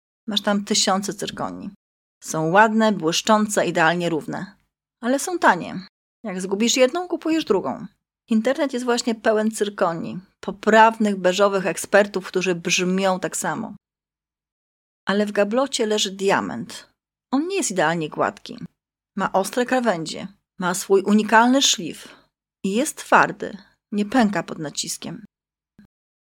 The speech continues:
Twoim zadaniem jest stać się takim diamentem. Jak? Poprzez strategiczne pozycjonowanie. Musisz przestać próbować być dla wszystkich. Cyrkonia pasuje do wszystkiego.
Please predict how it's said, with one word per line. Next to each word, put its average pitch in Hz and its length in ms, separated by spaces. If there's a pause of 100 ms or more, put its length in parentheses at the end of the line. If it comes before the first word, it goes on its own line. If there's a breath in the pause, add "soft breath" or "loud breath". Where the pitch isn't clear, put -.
Twoim 294 320
zadaniem 262 400
jest 233 200
stać 254 320
się 233 220
takim 220 280
diamentem. 202 720 (960)
Jak? 277 360 (380)
Poprzez 220 360
strategiczne 208 720
pozycjonowanie. 190 920 (880)
Musisz 208 300
przestać 269 500
próbować 214 540
być 196 140
dla 202 220
wszystkich. - 720 (360)
Cyrkonia 311 440
pasuje 269 360
do 247 80
wszystkiego. 175 640